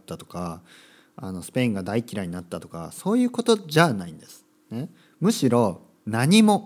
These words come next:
起こらなかった。ね。何も、何も起こらなかったということが結構ね、えー、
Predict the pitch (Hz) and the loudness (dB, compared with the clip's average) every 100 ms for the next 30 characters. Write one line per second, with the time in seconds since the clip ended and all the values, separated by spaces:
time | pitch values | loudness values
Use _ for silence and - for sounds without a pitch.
0 | 135 131 190 208 208 131 92 - - - | 0 0 2 4 4 2 -2 -12 -18 -20
1 | _ 120 131 113 - 175 190 196 - - | _ -8 -6 -6 0 2 4 0 0 -16
2 | - - - - 135 180 226 220 208 214 | -20 -20 -10 0 2 4 6 4 2 2
3 | 220 214 202 143 135 - 113 123 120 131 | 2 2 0 -4 -4 -6 -2 -2 -2 -2
4 | 147 117 120 107 - 80 80 80 90 _ | 0 0 0 -2 -6 -12 -12 -14 -14 _
5 | - 110 101 92 90 87 127 | -14 -8 -6 -4 -6 -2 -4